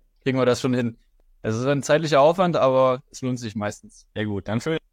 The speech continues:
Speaker 2: einen Shot am Ende und dann ist man stolz auf die Arbeit, ne?
Speaker 1: Genau.
Speaker 2: Dann eigentlich klar, aber können wir dann trotzdem noch drüber sprechen, Foto oder Film?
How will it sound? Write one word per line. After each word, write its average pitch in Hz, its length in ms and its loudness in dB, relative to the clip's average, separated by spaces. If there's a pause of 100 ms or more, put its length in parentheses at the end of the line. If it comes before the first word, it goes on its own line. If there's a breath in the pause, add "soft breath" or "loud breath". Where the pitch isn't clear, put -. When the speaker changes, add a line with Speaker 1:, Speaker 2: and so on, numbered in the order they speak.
(380)
Speaker 2:
einen 143 200 -4
Shot 180 240 2
am 170 140 0
Ende 180 240 2
und 160 80 2
dann 151 100 2
ist 143 140 -4
man 139 240 -2
stolz 143 280 0
auf 120 100 0
die 95 140 -2
Arbeit, 95 360 0
ne? 156 180 0 (220)
Speaker 1:
Genau. 113 380 0 (1400)
Speaker 2:
Dann 151 760 2 (600)
eigentlich 226 520 0
klar, 214 500 2
aber 165 180 -2
können 180 180 0
wir 180 80 4
dann 175 160 0
trotzdem 190 280 -2
noch 175 140 0
drüber 165 200 -2
sprechen, 190 460 -2
Foto 202 280 0
oder 170 260 2
Film? 247 420 -2